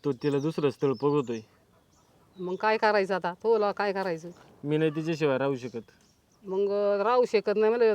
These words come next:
Speaker 2: तू येडेवाणी करू नको, मी बघते ना.
Speaker 1: नाही, तू काय नाही बघत, मी
Speaker 2: आपण
Speaker 1: जातो. मी गे-
Speaker 2: पोर कोणाची?
Speaker 1: त्या समोरच्या पाटलाची.
Speaker 2: मग आता ती पाटलाची म्हणल्यावर काय करायचं? तू काय म्हणणं आहे? बोल.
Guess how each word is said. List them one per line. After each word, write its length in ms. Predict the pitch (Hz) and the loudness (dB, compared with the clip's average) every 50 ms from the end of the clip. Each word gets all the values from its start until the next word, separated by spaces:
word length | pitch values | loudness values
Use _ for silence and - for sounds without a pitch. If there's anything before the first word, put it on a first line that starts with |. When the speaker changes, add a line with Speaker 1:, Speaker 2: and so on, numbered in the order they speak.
| - 220 | 2 2
Speaker 2:
तू 40 | |
येडेवाणी 460 | 226 226 240 247 247 247 247 247 254 254 | 4 6 6 8 8 8 6 4 2 4
करू 240 | - 285 311 311 | 4 4 6 6
नको, 360 | 302 294 269 262 254 247 240 233 | 4 2 2 4 6 8 8 8
मी 120 | 240 254 | 6 4
बघते 400 | 226 269 277 262 254 247 359 311 | 4 6 6 6 6 8 8 8
ना. 280 | 269 226 190 180 175 180 - - - - - - - - - - - | 8 6 4 2 0 -4 -8 -16 -20 -20 -20 -20 -20 -20 -20 -16 -12
Speaker 1:
नाही, 380 | 143 139 143 139 151 151 151 151 | -10 -6 -4 -2 0 0 0 0
तू 160 | 143 - 156 | -2 -4 -6
काय 180 | - 160 160 160 | -4 -4 -4 -4
नाही 140 | 156 156 | -4 -4
बघत, 120 | 147 165 160 | -4 -2 0
मी 60 | 196 | 0
Speaker 2:
आपण 180 | 226 220 - 254 | 0 0 2 2
Speaker 1:
जातो. 340 | 277 285 311 320 320 - - - - - | 4 4 4 4 2 0 -4 -14 -18 -12
मी 140 | 302 - - | -8 -8 -2
गे- 140 | - 262 285 - - _ _ _ - | 0 0 0 0 -2 _ _ _ -4
Speaker 2:
पोर 200 | 247 285 294 302 | 0 0 0 2
कोणाची? 720 | - 320 311 294 247 175 - 196 185 170 156 147 139 147 156 - - _ _ _ - - _ _ _ - | 4 4 4 4 4 2 -2 -4 -4 -4 -4 -4 -6 -10 -14 -20 -20 _ _ _ -20 -20 _ _ _ -10
Speaker 1:
त्या 100 | 143 123 | -10 -6
समोरच्या 480 | - 147 147 147 147 139 123 131 135 | -4 -2 -2 0 -2 -2 -2 -4 0
पाटलाची. 520 | 117 139 131 120 127 131 131 113 117 120 120 - _ _ _ _ _ _ _ - - _ _ _ _ _ _ _ _ _ _ _ - - _ _ _ _ - _ _ _ _ _ _ _ _ _ - - _ _ - - - - _ _ _ - - - - _ _ _ _ _ _ - | 2 2 2 2 2 -2 -4 -4 -6 -10 -14 -16 _ _ _ _ _ _ _ -20 -20 _ _ _ _ _ _ _ _ _ _ _ -20 -20 _ _ _ _ -20 _ _ _ _ _ _ _ _ _ -20 -20 _ _ -20 -20 -20 -20 _ _ _ -20 -20 -20 -20 _ _ _ _ _ _ -10
Speaker 2:
मग 300 | 175 170 175 185 185 185 | -8 -6 -6 -6 -6 -6
आता 160 | 185 175 185 | -6 -8 -10
ती 80 | 180 180 | -12 -8
पाटलाची 560 | - 208 214 208 - 233 226 220 196 208 220 | -2 -2 -2 0 0 -2 -2 -2 -2 -2 -2
म्हणल्यावर 280 | 214 202 208 202 180 | -2 -2 -2 0 2
काय 140 | 202 190 196 | 2 2 2
करायचं? 280 | 190 214 202 202 180 - | 2 0 -2 -4 -2 -2
तू 140 | 240 247 196 | 0 0 2
काय 160 | - 208 208 | 2 2 2
म्हणणं 260 | 208 214 220 214 190 | 2 0 0 0 0
आहे? 80 | 180 165 | 2 2
बोल. 180 | 190 220 196 | 4 4 2